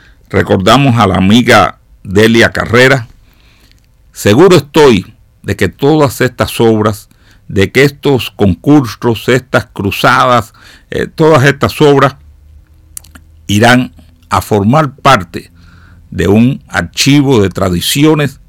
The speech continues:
que será imborrable. De esto se hablará en el futuro como se recuerda en el presente. Y estas son las obras que todos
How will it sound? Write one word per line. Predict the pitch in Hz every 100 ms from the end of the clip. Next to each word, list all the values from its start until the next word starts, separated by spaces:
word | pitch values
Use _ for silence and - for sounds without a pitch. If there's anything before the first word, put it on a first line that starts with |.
| _ -
que | 95
será | - 87 90
imborrable. | 95 90 90 92 80 - - _ _ _ - - -
De | 107 110 151
esto | 151 - 147 165 - _ _ -
se | -
hablará | 90 87 90 98 120 120 - - - _ _ _ _ _ _ _ -
en | 82
el | 85 85
futuro | - 82 135 160 160 147 _ _ _ _ -
como | 95 85
se | - 92
recuerda | 90 98 - 139 113 80 - _ _ _
en | 92 87
el | 82
presente. | - 80 - 92 82 - - _ - -
Y | 107
estas | 135 - 107
son | - 117 113 - _ _ -
las | 85 - 139
obras | 131 90 - - _ _ _ _
que | 98 87 _ -
todos | 139 147 143 117 - -